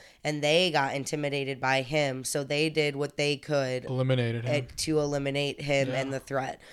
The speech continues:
Speaker 1: 'Cause with all of the stuff that was going on that John was talking about, like, these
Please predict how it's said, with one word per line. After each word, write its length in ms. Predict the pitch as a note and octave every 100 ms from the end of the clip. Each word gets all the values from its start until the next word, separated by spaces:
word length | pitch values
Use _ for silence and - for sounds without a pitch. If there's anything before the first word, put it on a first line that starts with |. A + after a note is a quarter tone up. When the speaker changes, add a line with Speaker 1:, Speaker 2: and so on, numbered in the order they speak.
| - - -
Speaker 1:
'Cause 440 | E3 D#3 C#3+ C#3+ - _ - _ _ _ -
with 280 | F3+ G3
all 260 | G3+ F#3+ A3
of 120 | A3+
the 100 | G3
stuff 320 | - E3+ E3+
that 140 | - D#3+
was 160 | D#3+ -
going 300 | D3+ D#3 D3+
on 200 | D3 C#3+
that 160 | C#3
John 280 | C#3+ C#3 C#3+
was 120 | C#3
talking 340 | - C3 C3 D3+
about, 480 | D3+ E3 E3 E3+ - - - -
like, 500 | - D3+ D3 C#3+ - - -
these 640 | D#3+ G3+ G#3+ A3 G3 -